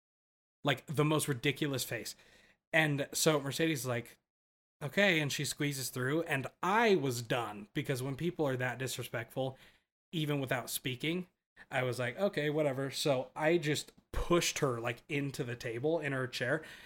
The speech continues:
and I was like, "Excuse me," and I got through. And then, like, five minutes later, she's saying a bunch of stuff to the girls at the table, and they're just kinda looking at each other, like, what's going on. Um,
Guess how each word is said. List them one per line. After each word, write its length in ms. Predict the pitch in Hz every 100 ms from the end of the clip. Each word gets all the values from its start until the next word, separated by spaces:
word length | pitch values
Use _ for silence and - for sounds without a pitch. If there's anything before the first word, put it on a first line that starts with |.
| - -
and 80 |
I 40 | 147
was 80 | 131
like, 100 | -
"Excuse 380 | - 262 247
me," 280 | 180 170 175 -
and 120 | 139
I 160 | 131 120 117 _ _ _ _ -
got 280 | 143 127 123
through. 320 | 123 123 139 147 _ _ _ _ _ _ _ _ -
And 140 | 156 139
then, 300 | 131 123 120 _ _ - -
like, 180 | 151 139
five 320 | - 151 165
minutes 280 | 175 165 147
later, 320 | 151 135 127
she's 600 | 120 143 131 123 - - - _ _
saying 340 | - - 139 139
a 60 |
bunch 220 | 131 131 135
of 60 |
stuff 260 | - 135 123
to 80 | 131
the 80 | 120
girls 320 | 127 127 127
at 100 | 123
the 80 | 127
table, 400 | 139 123 117 113
and 140 | 120
they're 320 | 123 135 127 120
just 180 | 123 -
kinda 180 | 139
looking 360 | 117 117 151 139
at 80 | 139
each 160 | 143
other, 240 | 151 156 160
like, 240 | 127 117 - _ _ -
what's 200 | 113 -
going 240 | 113 110 104
on. 120 | 110 143 _ _ _ _ _ - -
Um, 360 | 127 117 110